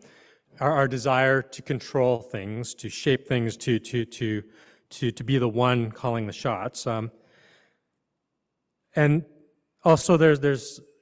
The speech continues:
uh, like, our, our quest for efficiency. The kingdom of heaven, uh, doesn't seem to be all that efficient, does it? How often do we miss out on what God wants to do in our lives because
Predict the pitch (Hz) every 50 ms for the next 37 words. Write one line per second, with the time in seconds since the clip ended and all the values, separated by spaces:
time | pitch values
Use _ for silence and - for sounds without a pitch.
0 | _ - 147 127 127 127 123 - - 143 117 117 - - 147 120 - - - -
1 | _ - 151 147 143 - - - - - 135 117 110 - - 147 131 - - 113
2 | 95 - - - 67 - - _ _ _ _ _ _ _ _ _ _ _ _ _
3 | _ _ _ _ _ _ _ _ _ _ _ _ _ _ _ _ _ _ _ _
4 | - - 143 135 - 185 220 240 247 220 190 147 - - - 135 135 117 135 127
5 | 123 120 113 113 113 110 110 - _ _ _ _ _ _ _ _ _ _ _ -
6 | 156 151 147 175 175 151 - - - 143 135 127 127 123 - 139 120 123 135 127
7 | 117 113 113 113 110 104 101 - - 127 110 - - 107 101 127 - - - -
8 | 104 104 107 143 165 156 _ _ _ _ _ _ _ _ _ _ _ _ _ _
9 | _ _ _ _ _ _ _ _ _ _ _ _ _ _ _ _ _ _ _ _
10 | - - - 202 226 233 220 - - 226 202 202 196 175 151 139 - - 156 135
11 | 143 143 147 131 127 120 - - 135 120 120 123 127 123 - 131 123 113 113 113
12 | 120 117 - - - - 120 98 98 113 117 117 127 117 117 110 104 101 101 104
13 | 104 101 98 95 98 101 101 107 104 - - - - 117 110 107 101 -